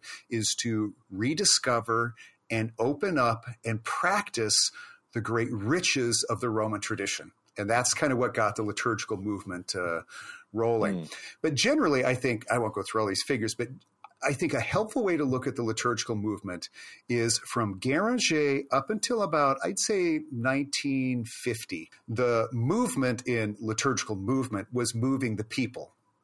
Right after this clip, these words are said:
Speaker 1: It was about changing people so that they
Speaker 2: Right.
Speaker 1: could have the proper dispositions to enter into this mystery, okay? Because they weren't doing that.
Speaker 2: Yeah.
Speaker 1: Right.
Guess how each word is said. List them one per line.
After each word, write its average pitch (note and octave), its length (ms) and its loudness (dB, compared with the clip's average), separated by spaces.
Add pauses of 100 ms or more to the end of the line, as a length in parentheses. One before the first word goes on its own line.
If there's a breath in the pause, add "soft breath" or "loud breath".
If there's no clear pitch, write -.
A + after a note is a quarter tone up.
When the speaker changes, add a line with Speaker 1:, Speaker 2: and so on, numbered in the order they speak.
(120)
Speaker 1:
It B2 60 0
was A#2+ 140 2
about G#2+ 260 0
changing A2 540 -2
people B2+ 500 -2 (320 loud breath)
so A#2 220 0
that G#2+ 360 -4
they F#3 280 4
Speaker 2:
Right. F2 100 0
Speaker 1:
could A#2+ 460 2 (340)
have A2 220 0
the A2 80 -4
proper C#3 380 2
dispositions A#2 760 0
to - 120 -6 (180)
enter D#3+ 360 2
into A2 720 0 (140)
this B2+ 220 0
mystery, - 480 0 (420)
okay? D#3+ 140 -6
Because G3+ 240 -2
they A3 80 4
weren't F#3+ 260 2
doing G#3+ 300 2
that. D#2+ 300 -6 (220)
Speaker 2:
Yeah. E2+ 200 -4 (100)
Speaker 1:
Right. C3 160 0